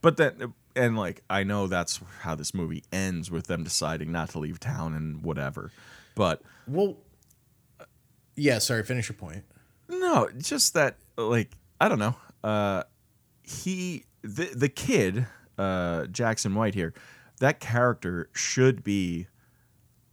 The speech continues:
Speaker 1: like, more of a townie, you know, not some guy who's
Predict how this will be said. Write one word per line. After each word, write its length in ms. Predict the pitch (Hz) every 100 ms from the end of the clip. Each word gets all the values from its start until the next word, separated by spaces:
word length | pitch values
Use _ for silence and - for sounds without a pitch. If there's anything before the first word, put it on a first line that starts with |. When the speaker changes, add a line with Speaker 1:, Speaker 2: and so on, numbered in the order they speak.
| _
Speaker 1:
like, 340 | 98 87 - - -
more 460 | 98 87 87 95
of 120 | 87 87
a 80 |
townie, 720 | - - - 151 151 73 - - - - _ _ _ _
you 120 | 107
know, 240 | 92 85 -
not 400 | 113 120 131 - -
some 300 | - 120 107
guy 480 | 90 87 98 98 92
who's 800 | 82 87 113 101 92 85 - -